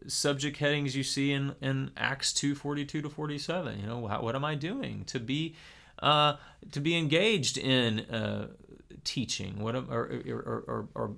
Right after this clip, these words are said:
or being, uh, under, uh, the, the teaching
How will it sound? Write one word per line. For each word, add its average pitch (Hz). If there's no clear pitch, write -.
or 117
being, 127
uh, -
under, 147
uh, 117
the, 104
the 110
teaching 98